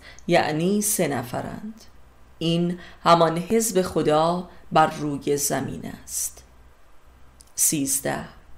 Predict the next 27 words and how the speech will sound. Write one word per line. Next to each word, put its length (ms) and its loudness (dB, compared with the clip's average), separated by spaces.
در 200 6
چنین 300 4
جمعی 440 4
که 140 2
در 180 6
قرآن 400 2
هم 460 -2
به 120 8
کرات 580 4
از 140 2
آن 220 2
یاد 280 6
شده 360 2
است، 460 0
یک 220 4
نفر 280 6
که 180 2
سنگ 440 4
زیربنای 840 2
جمع 420 0
و 80 8
مرکز 500 4
این 220 2
دایره 460 4
است، 500 2
به 160 4
مثابه 720 2